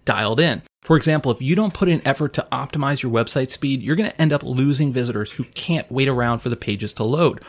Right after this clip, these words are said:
Or if you don't have a handle on your email deliverability, it won't matter how good your email messaging is because your messages won't get to the recipient's inbox. So the technical stuff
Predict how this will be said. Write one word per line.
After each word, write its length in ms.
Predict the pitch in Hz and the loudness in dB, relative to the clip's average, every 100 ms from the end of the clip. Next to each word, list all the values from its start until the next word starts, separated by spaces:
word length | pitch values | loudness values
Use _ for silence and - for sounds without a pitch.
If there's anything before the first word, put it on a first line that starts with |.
| - - | -20 -2
Or 100 | 139 | 0
if 120 | 143 | 2
you 40 | 139 | 2
don't 200 | 156 156 | 0 2
have 100 | 160 | 0
a 60 | |
handle 360 | - 147 143 139 | 2 2 2 0
on 140 | 139 | 0
your 160 | 135 - | 0 0
email 280 | 170 185 165 | 0 2 2
deliverability, 680 | 123 113 107 104 104 104 131 - - - | 2 0 -2 -2 0 0 -2 -6 -20 -6
it 140 | - 147 | 0 4
won't 240 | 180 196 | 4 4
matter 260 | 143 190 196 | 2 2 -2
how 300 | - 131 127 | -4 -4 -2
good 220 | - 160 165 | 2 4 4
your 160 | 127 - | 0 -2
email 260 | 139 131 | 2 2
messaging 560 | 113 127 196 147 120 110 | 2 0 0 0 0 0
is 280 | 113 110 - - - - | 0 0 0 -8 -20 -6
because 260 | 143 156 143 | -2 2 2
your 80 | 143 | 2
messages 480 | 139 147 151 160 | 2 0 0 -2
won't 380 | 143 120 135 131 | 0 0 0 -2
get 240 | - 107 - | -4 -4 -4
to 100 | 117 | -6
the 80 | |
recipient's 680 | 117 123 - 113 104 104 107 | -4 -4 -2 -4 -2 -4 -4
inbox. 720 | - 131 127 - - - - - _ _ - | 0 0 2 -2 -6 -14 -16 -16 _ _ -4
So 220 | - 156 | 2 4
the 100 | 151 | 2
technical 580 | - - 214 254 220 185 | 0 -2 -2 -2 -2 -2
stuff 300 | - 151 | 0 0